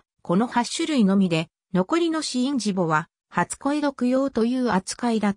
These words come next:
た。近世朝鮮語で、パッチムのが、同じ発音になり、これらのパッチムの表記が二統一され、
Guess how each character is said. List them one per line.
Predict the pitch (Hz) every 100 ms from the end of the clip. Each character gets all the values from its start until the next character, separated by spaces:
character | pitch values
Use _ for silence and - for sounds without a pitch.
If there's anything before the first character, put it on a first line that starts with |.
| -
た。 | 147 135 _ _ _ _ _ _ _
近 | - 311
世 | 320 294 277
朝 | 254 254 254
鮮 | 254 254 233
語 | 220
で、 | 202 202 _ _
パ | 277
ッ | 294
チ | - 262
ム | 247
の | 190
が、 | 165 175 - _ -
同 | 170 254
じ | 277
発 | 240 233 -
音 | 254 247
に | 233
な | 226
り、 | 170 165 _ _
こ | -
れ | 262 330
ら | 311
の | 233
パ | 214
ッ | 277 -
チ | 262
ム | 214
の | 175 -
表 | 269 262
記 | - 196
が | 180
二 | 175
統 | - 208
一 | 226 -
さ | - 226
れ、 | 202